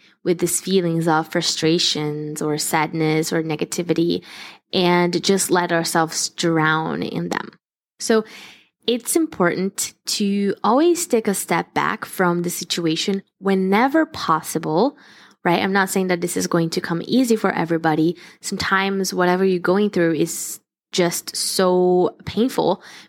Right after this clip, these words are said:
because it means so much to you. And it's simply not going to be possible to step out and see things from an outside perspective. However, whenever you can, it's important that you do that because then you can have a critical opinion and determine whether or not these feelings serve you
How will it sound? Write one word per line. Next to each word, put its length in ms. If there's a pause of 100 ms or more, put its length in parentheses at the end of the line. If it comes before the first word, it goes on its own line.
because 420
it 80
means 260
so 160
much 360
to 160
you. 260 (440)
And 120
it's 140
simply 400
not 220
going 260
to 140
be 100
possible 680
to 140
step 360
out 380
and 140
see 200
things 240
from 100
an 80
outside 460
perspective. 600 (520)
However, 520
whenever 440
you 300
can, 500
it's 280
important 300
that 140
you 100
do 200
that 280 (500)
because 280
then 480 (180)
you 180
can 140
have 240
a 60
critical 400
opinion 360
and 120
determine 500
whether 340
or 80
not 360
these 320
feelings 500
serve 280
you 300